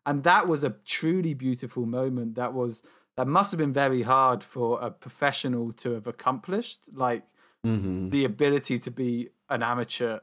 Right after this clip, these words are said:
Speaker 1: like, or to remind herself what it's to be like to be of that amateur level. Um, I also think that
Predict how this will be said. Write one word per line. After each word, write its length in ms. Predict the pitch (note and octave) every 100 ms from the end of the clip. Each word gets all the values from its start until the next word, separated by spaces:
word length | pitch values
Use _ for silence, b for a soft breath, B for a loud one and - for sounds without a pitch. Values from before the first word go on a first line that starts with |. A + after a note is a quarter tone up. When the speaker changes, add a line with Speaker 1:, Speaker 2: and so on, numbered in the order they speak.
| _
Speaker 1:
like, 240 | C#3 B2
or 100 | B2+ A#2+
to 120 | C#3
remind 400 | B2 B2+ C3 C3
herself 320 | B2 C3 G#2+
what 100 | A#2+
it's 120 | A2
to 80 | -
be 260 | A2 C3+ C3
like 240 | A#2 A2
to 40 | A#2+
be 200 | A2 B2
of 120 | A2+
that 160 | A#2+ -
amateur 440 | A#2+ A#2 - B2
level. 440 | A2+ A#2 C#3 E3+ G3+ b b b _ -
Um, 460 | C#3 C#3+ C#3+ C#3 - _ _ _ -
I 120 | F3
also 320 | G#3+ G#3+ G#3 F#3
think 320 | G#3 F3+ E3+
that 300 | D#3+ D3